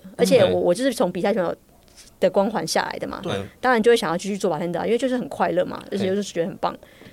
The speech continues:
Speaker 1: 但是我又想说，我就，我就先想说我最终要做什么事情。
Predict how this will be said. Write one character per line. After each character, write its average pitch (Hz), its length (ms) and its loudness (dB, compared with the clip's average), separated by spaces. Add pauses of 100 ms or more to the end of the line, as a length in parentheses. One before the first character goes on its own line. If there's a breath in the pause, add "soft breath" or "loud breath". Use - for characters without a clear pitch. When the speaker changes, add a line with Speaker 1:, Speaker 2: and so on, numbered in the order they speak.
Speaker 1:
但 330 160 2
是 330 80 2
我 220 140 8
又 214 40 8
想 190 200 -4
说， 185 280 2 (760)
我 190 80 2
就， 285 180 8
我 - 160 2
就 233 80 6
先 262 220 4
想 165 260 -2
说 202 100 0
我 170 140 4
最 190 180 4
终 185 160 2
要 180 100 0
做 180 180 -2
什 - 120 -14
么 - 60 -16
事 - 160 -6
情。 - 240 -10